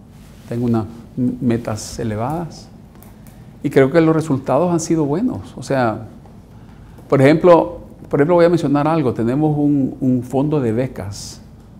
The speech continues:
desde hace muchos años, que hemos dado miles de becas, ¿verdad? A través de esas becas, por ejemplo, y a través del, y a través de otros programas, con Supérate, los de Fundación Renacer, etcétera,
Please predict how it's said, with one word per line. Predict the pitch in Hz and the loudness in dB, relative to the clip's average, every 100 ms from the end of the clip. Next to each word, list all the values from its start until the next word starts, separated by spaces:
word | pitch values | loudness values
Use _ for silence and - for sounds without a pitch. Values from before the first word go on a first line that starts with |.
| - | -8
desde | 113 | -6
hace | 117 123 | -6 -6
muchos | 127 147 160 117 127 | -6 -6 -8 -10 -8
años, | 131 123 107 | -6 -6 -6
que | |
hemos | 131 123 | -8 -6
dado | 131 | -6
miles | 123 147 180 156 | -2 0 0 -2
de | 117 | -6
becas, | 123 143 - - - - - - - | -8 -8 -12 -14 -16 -20 -20 -20 -18
¿verdad? | 156 127 113 - - - - - - - - - | -14 -14 -16 -20 -20 -20 -20 -20 -20 -20 -20 -12
A | - | -4
través | 120 117 | 2 2
de | 139 | 2
esas | - 131 | 0 -2
becas, | 139 151 127 101 | -2 -2 -4 -6
por | 117 | -6
ejemplo, | 117 131 107 | -6 -4 -8
y | 101 - | -8 -14
a | 123 | -6
través | 123 120 | 0 0
del, | 131 - - - - - 135 | 0 -4 -14 -20 -16 -8 -6
y | 135 | -2
a | 143 | -2
través | 135 139 | -2 0
de | 143 | 0
otros | 139 139 | -2 -6
programas, | - 156 175 110 | -4 -2 -4 -4
con | 117 | -6
Supérate, | - - 120 - 147 139 - 117 | -8 -8 -6 -2 0 0 -4 -6
los | 113 | -6
de | 107 | -6
Fundación | 107 110 - 123 | -6 -8 -8 -8
Renacer, | 117 104 101 151 | -6 -8 -8 -6
etcétera, | 139 - - 175 | -6 -8 -10 -10